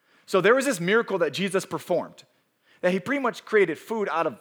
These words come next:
nothing and fed a whole bunch of people. And then he leaves. He goes to the other side of the sea that he was on. He gets in a boat, goes to the other side.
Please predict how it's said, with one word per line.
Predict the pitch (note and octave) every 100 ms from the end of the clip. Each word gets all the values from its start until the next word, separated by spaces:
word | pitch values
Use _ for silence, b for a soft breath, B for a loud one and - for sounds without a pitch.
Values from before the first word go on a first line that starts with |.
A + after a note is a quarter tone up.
| -
nothing | C#3+ E3 E3 A#2+ A2
and | D3+ C#3+
fed | E3+ C3
a |
whole | A2 F3 F#3+
bunch | D#3+ D#3+ D3
of | -
people. | A#2+ - _ _ _ _ _ _ _ _ _ _ _ _ _ _ _ _ -
And | C#3
then | G#3+ F#3 F2 - _ _ _ _ _ _
he | - D3+
leaves. | D#3+ C3 F#2+ -
He |
goes | B2 C#3
to | B2+
the | A2+
other | C#3 D#3+
side | - C#3+ B2 A#2+ -
of | B2 G2
the | G#2
sea | - A#2+ E2+ _ _
that | G#2+ G#2+
he |
was | G#2+ G2+
on. | - _ _
He | A2+
gets | C3+
in | F#3
a | E3+
boat, | E3 - _ -
goes | C3 -
to |
the | A#2 G#2+
other | G#2
side. | -